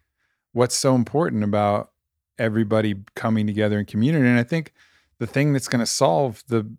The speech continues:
this big challenge that we've been in collectively is everybody's so isolated. But if we all, like, reach out and start to, like, feel like one big tribe, one big community again,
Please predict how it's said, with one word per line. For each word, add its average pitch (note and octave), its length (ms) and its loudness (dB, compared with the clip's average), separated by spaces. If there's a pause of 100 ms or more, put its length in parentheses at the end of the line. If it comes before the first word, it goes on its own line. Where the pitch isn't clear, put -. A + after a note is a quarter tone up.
(100)
this B2 420 -6
big A#2+ 400 0
challenge B2 560 0
that A2 120 -8
we've G2+ 180 -4
been G#2 160 0
in G#2+ 360 0 (460)
collectively G#2 640 -2
is F2+ 200 -8
everybody's D3 440 0
so C#3+ 220 0
isolated. G2 720 -4 (840)
But A#2+ 180 2
if G#2+ 140 -4
we B2+ 120 4
all, D#3 260 4
like, C3 240 2
reach G#2+ 400 -2
out D3 400 4
and G#2+ 140 -6
start A2+ 320 2
to, A#2 120 2
like, G#2+ 220 2 (140)
feel - 580 0
like A2+ 240 2
one A2+ 600 0 (100)
big A2 360 0
tribe, A2 520 0
one G#2+ 220 0
big A2 220 0
community A2+ 600 0
again, B2+ 360 0